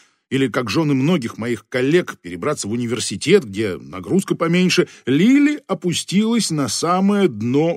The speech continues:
общеобразовательного омута и учит отстающих ребят. Дубов, как их именуют другие преподаватели.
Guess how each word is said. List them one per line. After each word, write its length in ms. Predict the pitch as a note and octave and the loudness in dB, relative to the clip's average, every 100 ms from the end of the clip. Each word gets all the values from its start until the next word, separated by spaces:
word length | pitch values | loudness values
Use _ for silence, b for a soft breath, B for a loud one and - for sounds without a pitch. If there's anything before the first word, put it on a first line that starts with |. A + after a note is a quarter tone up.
| - | 0
общеобразовательного 1200 | D3 D3+ - D#3 C3+ A2+ G#2+ C3 A#2 A2+ G2+ G2 | -2 0 -2 -2 0 0 0 -2 -2 -4 -4 0
омута 500 | - G#3 A3+ A#3 A#3 B B | 4 6 4 2 0 B B
и 180 | E3 D#3 | -2 -2
учит 460 | D3 F#3 G#3 A3 - | 2 2 4 0 -2
отстающих 720 | E3 - A#2+ A2 D#3 - B2+ | -4 -4 -4 -4 -2 -2 -4
ребят. 360 | A2+ G#2+ F#2+ - _ _ _ _ _ _ | -4 -4 -6 -10 _ _ _ _ _ _
Дубов, 560 | B2 G#3+ C4+ B3 F#3+ - | 0 2 4 6 4 4
как 220 | B2+ - | -4 -4
их 160 | A#2 B2 | -4 -2
именуют 400 | C3 E3+ F#3+ A2+ | 0 2 0 0
другие 380 | C3 B2+ D#3+ | -2 -2 -6
преподаватели. 760 | - A#2+ A#2 A2+ G2+ D#2+ - | -6 -6 -4 -4 -4 -8 -14